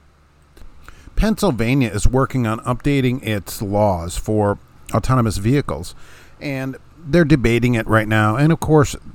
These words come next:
what they said, "Oh, well, we have a couple places that are headquartered here and provide two hundred fifty million dollars of,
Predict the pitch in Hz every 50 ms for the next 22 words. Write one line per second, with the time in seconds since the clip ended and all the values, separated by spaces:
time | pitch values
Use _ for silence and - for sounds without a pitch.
0 | - - - - - - - 101 98 - 98 90 - - 143 135 147 175 190 185
1 | 151 131 120 127 151 151 135 117 107 - 123 117 117 107 - 127 131 117 - 110
2 | 104 85 82 107 101 98 - - - 95 95 87 87 113 135 151 - - 165 160
3 | 123 107 98 110 120 110 101 98 98 95 95 92 87 80 - 117 113 110 104 101
4 | 92 - 139 135 117 98 - 135 - - 113 113 120 117 107 104 107 110 107 104
5 | 87 85 101 95 90 78 -